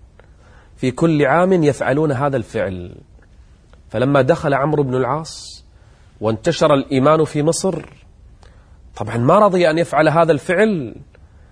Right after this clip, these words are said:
فبدأ الماء يجف ولا يجري.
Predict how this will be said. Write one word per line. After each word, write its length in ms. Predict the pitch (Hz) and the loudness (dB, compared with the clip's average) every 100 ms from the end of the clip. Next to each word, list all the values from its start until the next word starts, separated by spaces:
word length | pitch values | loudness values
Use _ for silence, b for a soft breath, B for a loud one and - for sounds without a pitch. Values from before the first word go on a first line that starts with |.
| b b b | b b b
فبدأ 460 | 117 127 160 - 156 | -2 2 4 2 2
الماء 560 | 143 139 151 170 147 | 0 0 2 2 0
يجف 640 | 131 101 104 - - - - - - _ - - - | 0 -2 -6 -8 -20 -20 -20 -20 -20 _ -20 -20 -6
ولا 320 | 113 139 165 | 2 4 4
يجري. 640 | 156 113 107 98 92 92 | 2 0 -2 -4 -6 -12